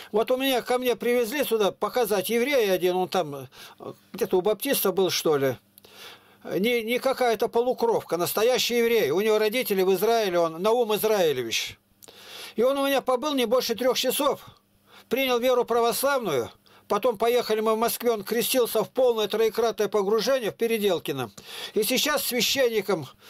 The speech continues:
трудится священником, еврей. Вот меня иногда спрашивают, "Ну вот вы знаете, что евреи захватили все в стране?" Страну разворовали эти Березовские, Абрамовичи, знаю.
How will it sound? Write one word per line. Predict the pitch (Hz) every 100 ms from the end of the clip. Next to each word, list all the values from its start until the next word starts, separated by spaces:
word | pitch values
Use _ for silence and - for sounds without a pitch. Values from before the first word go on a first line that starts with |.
| - - _ _ _ -
трудится | 214 262 233 185 196
священником, | 214 190 208 190 170 180
еврей. | 247 269 220 123 98 _ _ _ - -
Вот | 185 190
меня | 254 254
иногда | 247 247
спрашивают, | 226 - 269 - 202 - - - - - _ _ _ _ 160
"Ну | 175 247 254
вот | 226 202
вы | 247
знаете, | 233 311 285 202
что | -
евреи | 240 254 254 202
захватили | 208 - 233 254 202
все | 190 247 196
в |
стране?" | - 208 202 143 107 - _ _ _ -
Страну | - 226 262 269
разворовали | 247 202 233 226 233 226
эти | 214 208
Березовские, | 220 240 196 247 233 - 214 202
Абрамовичи, | 208 196 220 226 240 208 - 185 - - - -
знаю. | 151 208 226 226 214